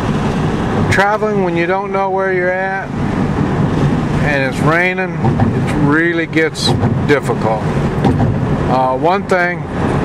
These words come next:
uh, I stop and ask directions a lot. Uh, like I say, uh, I wanna make sure I'm on the right road, going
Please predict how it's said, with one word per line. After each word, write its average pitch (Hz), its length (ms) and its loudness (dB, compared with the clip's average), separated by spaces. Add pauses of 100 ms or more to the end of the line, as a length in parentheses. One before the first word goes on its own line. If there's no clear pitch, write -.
(500)
uh, 131 960 0
I 156 120 2
stop 202 480 2
and 170 100 0
ask 180 320 -2 (880)
directions 147 560 2 (240)
a 135 100 0
lot. 127 380 0 (960)
Uh, 127 320 0
like 127 200 0
I - 20 -8
say, 135 320 2
uh, - 2000 -2
I 139 100 2
wanna 151 160 0
make 156 160 -2
sure 160 160 -2
I'm 147 140 -2
on 143 100 -2
the 139 60 0
right 151 280 0
road, 147 360 -2
going 143 180 0